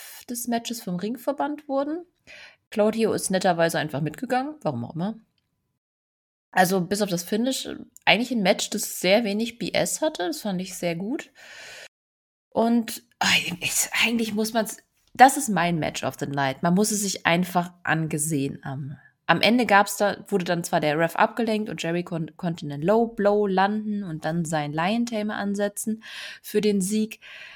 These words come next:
Aber bis auf diesen kleinen Low Blow, den ich tatsächlich in dem Fall gar nicht schlecht finde, war das einfach ein unfassbar gutes Match.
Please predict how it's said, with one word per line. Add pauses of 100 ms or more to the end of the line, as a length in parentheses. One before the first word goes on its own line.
(180)
Aber
bis
auf
diesen
kleinen
Low
Blow,
den
ich
tatsächlich
in
dem
Fall
gar
nicht
schlecht
finde,
war
das
einfach
ein (200)
unfassbar
gutes
Match.